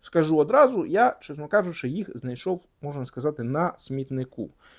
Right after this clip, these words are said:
Знайшов на смітнику, а ц-, при тому, що ці речі дуже цінні. Що ж я зробив після того, як знайшов їх на смітнику? Правильно.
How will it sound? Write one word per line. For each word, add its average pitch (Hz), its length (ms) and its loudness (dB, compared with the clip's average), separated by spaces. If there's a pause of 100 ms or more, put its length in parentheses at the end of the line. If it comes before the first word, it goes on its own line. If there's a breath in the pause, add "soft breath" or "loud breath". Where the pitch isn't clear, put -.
(340 soft breath)
Знайшов 165 400 0
на 156 80 0
смітнику, 165 720 -2
а - 100 4
ц-, - 240 -12
при - 140 -2
тому, 233 240 0
що 156 140 -6
ці - 360 -4
речі - 420 -4
дуже 147 340 -4
цінні. 98 580 -6 (680 loud breath)
Що 247 200 4
ж 220 100 4
я 220 80 10
зробив 208 280 4
після 185 260 -6
того, 208 260 6
як 170 140 6
знайшов 170 380 2
їх 180 200 -2
на 170 100 -2
смітнику? 170 680 -2 (1120 soft breath)
Правильно. 120 600 8